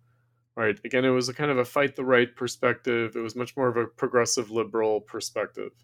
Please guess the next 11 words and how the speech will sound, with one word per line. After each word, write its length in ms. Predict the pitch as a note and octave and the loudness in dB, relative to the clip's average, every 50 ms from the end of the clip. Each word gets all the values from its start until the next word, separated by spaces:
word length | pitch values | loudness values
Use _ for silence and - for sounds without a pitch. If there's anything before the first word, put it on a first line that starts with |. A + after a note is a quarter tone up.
| _ _ _ _ _ _ _ _ _ | _ _ _ _ _ _ _ _ _
that 100 | _ _ | _ _
they 140 | A2 G#2 G2+ G2+ | -6 -6 -4 -4
had. 1600 | G2+ F#2+ F2+ F2+ - _ _ _ _ _ _ _ _ _ _ _ _ _ _ _ _ _ _ _ _ _ _ _ - C#4 F#4+ - - - - - - - - _ _ - | -6 -6 -6 -8 -10 _ _ _ _ _ _ _ _ _ _ _ _ _ _ _ _ _ _ _ _ _ _ _ -8 -6 -6 -6 -6 -8 -8 -12 -12 -12 -14 _ _ -18
Excuse 300 | - - C3+ A#2+ G2+ - | -2 -2 -2 -2 -2 -6
me. 120 | F#2 F2+ - _ - - - - - - _ | -10 -12 -12 _ -20 -20 -20 -20 -20 -18 _
So 320 | - - - D#3+ D3 C#3+ | -8 -2 0 2 2 2
that's, 500 | C3 A#2+ B2 E3 F3 G3 G#3 - - - - - _ _ _ _ _ _ | 0 0 -2 0 0 0 -2 -2 -8 -10 -12 -18 _ _ _ _ _ _
you 100 | F#3 E3 | -2 2
know, 380 | D#3+ D3+ C#3 C3+ C3+ C3 - - _ _ _ _ _ D#3 | 4 4 4 4 2 -2 -6 -10 _ _ _ _ _ -2
I 100 | D3 C#3+ | -2 2
think 260 | - E3 D3+ C3+ | 4 4 4 2